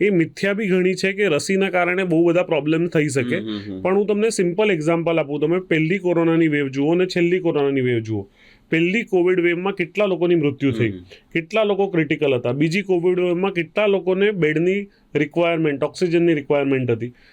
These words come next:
Speaker 1: અને એ પ્રમાણે છેલ્લીમાં અને સૌથી મેજર ઇન્ટરવેન્શન જે આ બધી વેવ્સમાં થયું છે has been vaccination.
Speaker 2: હમ.
Speaker 1: ભલે એના આગળ જતા સવાલ ઉઠે છે કે ભાઈ આ રસીથી આ પ્રોબ્લેમ, આ રસીથી આ પ્રોબ્લેમ, પણ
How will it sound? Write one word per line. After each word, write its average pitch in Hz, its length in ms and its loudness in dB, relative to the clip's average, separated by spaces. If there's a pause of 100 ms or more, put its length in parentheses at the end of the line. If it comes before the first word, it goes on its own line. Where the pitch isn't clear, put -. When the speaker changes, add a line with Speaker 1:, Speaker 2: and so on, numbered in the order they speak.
(140)
Speaker 1:
અને 202 120 2
એ 196 180 0
પ્રમાણે 202 480 0
છેલ્લીમાં 180 640 0
અને 160 140 0
સૌથી 170 420 0
મેજર 180 460 2
ઇન્ટરવેન્શન 165 680 2 (340)
જે 165 80 0
આ 190 40 2
બધી 160 340 0
વેવ્સમાં 180 420 0
થયું 180 220 2
છે 185 100 -2
has 160 140 0
been 165 180 0
vaccination. 131 600 -2 (160)
Speaker 2:
હમ. 104 360 -8
Speaker 1:
ભલે 170 240 2
એના 202 240 2
આગળ 165 500 -2
જતા 185 240 0
સવાલ 180 360 2
ઉઠે 180 280 2
છે 156 120 -2
કે 135 100 -2
ભાઈ 160 280 0 (300)
આ 147 160 -2
રસીથી 165 400 -2
આ 151 120 0
પ્રોબ્લેમ, 156 480 0
આ 151 100 2
રસીથી 160 380 0
આ 147 100 0
પ્રોબ્લેમ, 147 420 -2
પણ 196 320 0